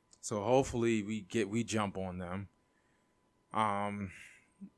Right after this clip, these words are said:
Ovechkin, as old as he is, he leads the league in goal scoring with nine.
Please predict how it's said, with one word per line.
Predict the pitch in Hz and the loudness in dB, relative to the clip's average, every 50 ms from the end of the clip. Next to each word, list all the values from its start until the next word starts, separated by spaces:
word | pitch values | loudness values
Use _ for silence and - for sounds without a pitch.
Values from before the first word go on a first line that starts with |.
| _ - | _ 2
Ovechkin, | - 127 123 107 - 120 143 147 - - - 151 147 147 151 151 151 143 - _ _ _ _ _ _ _ _ _ _ _ _ _ _ _ - | 4 6 6 8 8 8 8 8 8 4 2 2 4 4 2 0 -2 -4 -8 _ _ _ _ _ _ _ _ _ _ _ _ _ _ _ -6
as | 113 - | 0 4
old | 107 117 131 135 139 139 | 8 8 10 12 12 10
as | 123 - - | 10 8 6
he | 147 147 147 147 | 4 4 6 6
is, | 131 101 90 92 92 92 - - - _ _ _ _ _ _ _ _ _ _ _ _ _ _ _ _ _ _ | 6 6 4 0 -4 -6 -6 -8 -8 _ _ _ _ _ _ _ _ _ _ _ _ _ _ _ _ _ _
he | _ - 123 123 117 | _ 2 4 4 4
leads | 113 113 110 117 120 120 120 120 117 113 - - - - | 4 4 4 4 4 4 4 2 2 2 0 0 0 2
the | 123 120 | 2 2
league | 113 110 110 107 107 107 107 101 - | 2 2 2 0 0 0 -2 -4 -4
in | - 104 104 104 98 98 95 | -4 -4 -2 -2 -2 -2 -2
goal | - 104 107 107 104 101 95 | 0 2 2 4 4 2 2
scoring | - - - 110 107 107 101 98 98 95 95 92 85 | 0 -2 0 0 2 2 2 0 0 -2 -2 -2 -2
with | 104 98 - - | -2 -4 -2 -2
nine. | 90 92 98 101 101 98 98 98 98 95 92 | -2 0 2 2 2 4 2 2 2 0 -2